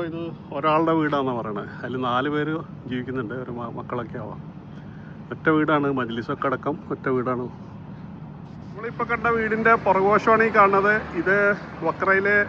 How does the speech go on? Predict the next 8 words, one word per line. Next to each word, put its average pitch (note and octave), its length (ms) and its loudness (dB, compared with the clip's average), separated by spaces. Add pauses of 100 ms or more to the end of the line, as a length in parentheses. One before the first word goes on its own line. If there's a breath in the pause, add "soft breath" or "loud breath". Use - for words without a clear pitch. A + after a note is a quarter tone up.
(220)
വളരെ E3 320 2
പ്രധാനപ്പെട്ട, F#3+ 520 2 (1400)
ആ, D#3+ 60 4 (160)
പേൾ, G#3 220 8 (360)
ആ, - 20 10 (240)
സിഗ്നലിൻ്റെ G3+ 640 4
അവിടെ F#3+ 240 6
നിന്ന് F#3+ 160 4